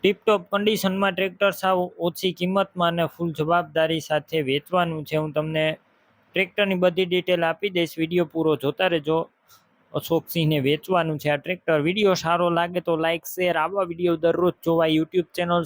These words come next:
સબસ્ક્રાઇબ કરો, Facebook પેજ ફોલો કરો. ટ્રેક્ટર છે સૌરાજ સાતસો પાંત્રીસ. આ ટ્રેક્ટર ઓગણીસો ને નવ્વાણુંના મોડલનું છે. ક્લિયર કટ તમે કન્ડિશન જોઈ શકો છો.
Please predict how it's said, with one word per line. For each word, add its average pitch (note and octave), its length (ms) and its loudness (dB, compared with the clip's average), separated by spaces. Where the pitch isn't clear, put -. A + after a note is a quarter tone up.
સબસ્ક્રાઇબ D#3+ 540 -4
કરો, D#3+ 260 0
Facebook D3+ 460 -4
પેજ D#3 120 0
ફોલો D#3+ 240 2
કરો. E3+ 220 0
ટ્રેક્ટર G3+ 420 0
છે G3+ 200 0
સૌરાજ F3 320 2
સાતસો D#3 400 -2
પાંત્રીસ. D#3+ 500 -2
આ G3+ 140 2
ટ્રેક્ટર G3 420 0
ઓગણીસો F#3+ 560 0
ને F#3 180 2
નવ્વાણુંના F#3 680 2
મોડલનું D#3+ 560 0
છે. G#3+ 120 2
ક્લિયર F3 320 2
કટ F3+ 200 0
તમે F3 200 -2
કન્ડિશન D#3+ 480 0
જોઈ F#3 220 4
શકો E3+ 220 -2
છો. E3+ 100 0